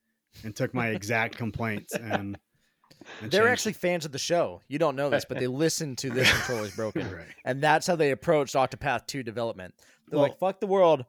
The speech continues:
Speaker 2: What does this guy want?"
Speaker 1: Okay, it's not better than Persona five.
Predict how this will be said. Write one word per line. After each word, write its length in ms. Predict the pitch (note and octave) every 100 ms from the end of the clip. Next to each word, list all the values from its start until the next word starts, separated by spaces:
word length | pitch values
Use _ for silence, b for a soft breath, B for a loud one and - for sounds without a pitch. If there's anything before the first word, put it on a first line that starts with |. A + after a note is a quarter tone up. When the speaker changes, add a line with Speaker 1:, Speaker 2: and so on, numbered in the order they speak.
| -
Speaker 2:
What 120 | D3+
does 220 | D3 - -
this 540 | G2 G2 C#3+ D3+ - _
guy 300 | A#2+ A#2 A2+
want?" 400 | G#2+ F#2 E2 B1+ _ _ _ _ _ _ _ _ -
Speaker 1:
Okay, 180 | B2 B2+
it's 140 | A2+ -
not 260 | C#3 A#2+
better 240 | A2+ A2 G#2
than 160 | G#2
Persona 400 | F#2+ G2 G2 F2+
five. 420 | - D#2+ D2+ -